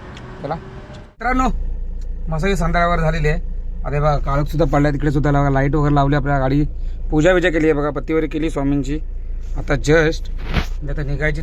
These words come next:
तयारी, कारण, अ, झोपसुद्धा झाली नाही आहे, पण व्हिडिओ एडिट करत होतो. कमीत कमीत मला साडेतीन तास गेले मला व्हिडिओ एडिट करायला. एक तास वीस मिनिटाची व्हिडिओ होती, तर मी बरोबर सतरा मिनिटात आणले. विचार करा म्हणजे किती काम असतो,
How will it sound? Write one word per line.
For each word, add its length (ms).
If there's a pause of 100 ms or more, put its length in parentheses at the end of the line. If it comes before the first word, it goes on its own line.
तयारी, 300
कारण, 300
अ, 220
झोपसुद्धा 640 (580)
झाली 260
नाही 240
आहे, 140 (580)
पण 140
व्हिडिओ 280
एडिट 320
करत 200
होतो. 280 (720)
कमीत 260
कमीत 160
मला 260
साडेतीन 580
तास 140
गेले 160
मला 200
व्हिडिओ 220
एडिट 240
करायला. 320 (340)
एक 300
तास 240
वीस 200
मिनिटाची 300
व्हिडिओ 240
होती, 380
तर 80
मी 180
बरोबर 480
सतरा 360
मिनिटात 220
आणले. 240
विचार 340
करा 260
म्हणजे 240
किती 260
काम 300
असतो, 200